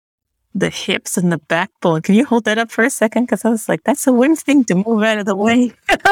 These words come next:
You know you're really into it when you have that by your desk when somebody calls. <laughs>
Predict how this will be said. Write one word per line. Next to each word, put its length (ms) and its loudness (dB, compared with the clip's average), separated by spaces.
You 140 2
know 220 4
you're 180 2
really 320 0
into 320 0
it 140 -2
when 160 0
you 120 0
have 380 0
that 280 -4
by 520 2
your 360 2
desk 500 -2
when 140 0
somebody 400 -2
calls. 720 -2
<laughs> 60 -2